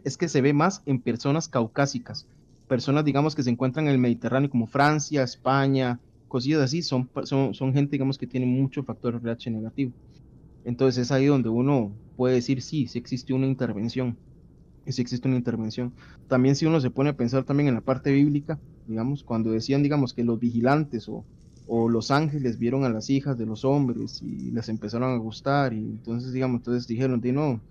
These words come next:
juntémonos con ellas y tengamos hijos". Y de ahí nacen, digamos, los gigantes o los Nephilim, ¿verdad? Uno podría decir que de ahí es donde viene ese factor R H.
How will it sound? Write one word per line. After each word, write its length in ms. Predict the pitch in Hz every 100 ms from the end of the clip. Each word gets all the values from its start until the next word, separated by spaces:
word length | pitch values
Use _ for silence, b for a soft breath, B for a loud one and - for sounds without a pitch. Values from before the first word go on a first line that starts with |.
| - -
juntémonos 540 | 117 120 131 147 135
con 180 | - 117
ellas 260 | 139 139 120
y 60 |
tengamos 440 | - 110 113 123 135
hijos". 300 | 143 107 - b b -
Y 140 | 113
de 60 | 107
ahí 140 | 113
nacen, 340 | 135 143 147
digamos, 280 | 139 143 123
los 140 | 110 113
gigantes 440 | 123 135 139 131
o 40 |
los 380 | 131 131 - -
Nephilim, 520 | 131 139 139 151 185 202 - -
¿verdad? 300 | - 104 127 147 - B - - -
Uno 300 | 117 131 135
podría 320 | 117 110 135
decir 300 | 123 139 -
que 200 | 143 123
de 80 | 110
ahí 160 | 139
es 60 | 185
donde 180 | 135 110
viene 160 | 120
ese 140 | 127 131
factor 320 | 107 - 113
R 200 | 110 107
H. 300 | 123 -